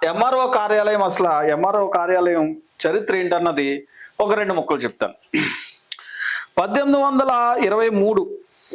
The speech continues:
పద్దెనిమిది వందల ఇరవై మూడు బ్రిటిష్ పరిపాలనా కాలంలో మద్రాస్ ప్రెసిడెన్సీలో ఒక జిల్లా సృష్టించబడిందండి.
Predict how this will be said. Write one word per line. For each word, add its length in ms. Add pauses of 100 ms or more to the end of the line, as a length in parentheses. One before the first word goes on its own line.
(200)
పద్దెనిమిది 360
వందల 140
ఇరవై 200
మూడు 400 (1300)
బ్రిటిష్ 600
పరిపాలనా 520
కాలంలో 540
మద్రాస్ 640
ప్రెసిడెన్సీలో 920 (1600)
ఒక 140
జిల్లా 400
సృష్టించబడిందండి. 1000